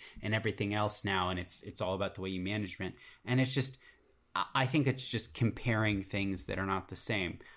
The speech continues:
You know, just like being like, "Well, I was a successful businessman, so I can run an entire country." They're not the same thing.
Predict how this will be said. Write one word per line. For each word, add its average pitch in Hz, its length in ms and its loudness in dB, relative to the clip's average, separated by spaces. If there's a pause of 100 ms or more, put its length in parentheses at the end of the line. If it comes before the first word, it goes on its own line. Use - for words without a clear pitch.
(140)
You 175 100 2
know, 107 120 2
just 117 320 2
like 110 220 2
being 117 140 4
like, 113 140 -2
"Well, 120 100 4
I 156 140 6
was 143 140 4
a 135 40 0
successful 131 480 2
businessman, 104 600 2
so - 140 2
I 110 80 4
can 110 220 2 (300)
run 120 360 6
an 127 120 10
entire 110 580 4
country." 98 800 0
They're 185 160 6
not 226 300 6
the 208 80 0
same 254 240 6
thing. 180 540 4